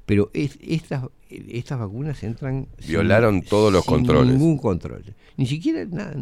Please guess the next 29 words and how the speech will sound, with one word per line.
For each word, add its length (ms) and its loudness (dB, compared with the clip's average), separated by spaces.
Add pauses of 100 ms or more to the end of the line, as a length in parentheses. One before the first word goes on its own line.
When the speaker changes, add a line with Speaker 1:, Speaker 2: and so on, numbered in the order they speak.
Speaker 1:
no 80 -6
hay 100 -4
control. 360 -6 (1300)
Speaker 2:
A 100 0
través 240 2
de 80 0
la 120 -2
fe 460 0 (220)
científica. 560 0
Speaker 1:
Eh, 60 6
de 40 6
la 120 4
fe, 300 4
Speaker 2:
De 100 6
la, 80 0
de 180 -4
la 120 6
Speaker 1:
eh, 20 0
Speaker 2:
fe 360 6
Speaker 1:
comercial, 520 6
¿no? 60 4
Speaker 2:
comercial. 380 6
Speaker 1:
Una 120 6
enorme 320 6
fe 180 0
ce-, 300 -4
comercial 400 -2
en 80 0
Pfizer. 440 -4